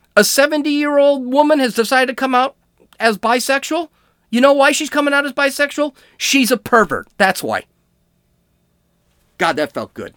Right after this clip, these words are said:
I'm glad I said that. Okay, Kamala has taken up some time off. Uh, she was at M I A for the last couple of weeks, and I, I have no idea why. Um, I've got a, and she was on fire this weekend. I mean, she's just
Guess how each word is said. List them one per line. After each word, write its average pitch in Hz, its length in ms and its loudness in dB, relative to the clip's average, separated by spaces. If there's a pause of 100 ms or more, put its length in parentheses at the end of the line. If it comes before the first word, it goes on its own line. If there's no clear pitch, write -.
(120)
I'm 143 280 -2
glad 113 300 -6
I 95 80 -6
said - 280 -12
that. - 140 -18 (1000)
Okay, 392 300 4
Kamala 349 560 4 (140)
has 196 300 0
taken 214 300 0
up 175 220 2
some 190 180 2
time 175 300 0
off. 165 340 0
Uh, 196 260 4
she 302 200 -2
was 214 140 -2
at 208 100 -8 (100)
M 233 160 0
I 202 140 2
A 214 160 0
for 226 120 -6
the 185 60 -2
last 156 300 -2
couple 151 400 0
of 139 60 -6
weeks, 147 460 -4
and 156 200 -4 (960)
I, 170 200 -2
I 185 100 4
have 190 220 2
no 202 300 6
idea 156 680 2
why. 131 560 0 (100)
Um, 165 380 -2 (440)
I've 196 140 0
got 240 160 2
a, 185 100 -2 (100)
and 175 160 0
she 233 320 0
was 175 220 4
on 139 140 4
fire 123 380 0
this 101 220 -10
weekend. 98 300 -10
I 156 100 2
mean, 160 220 2
she's 196 400 -4
just - 300 -2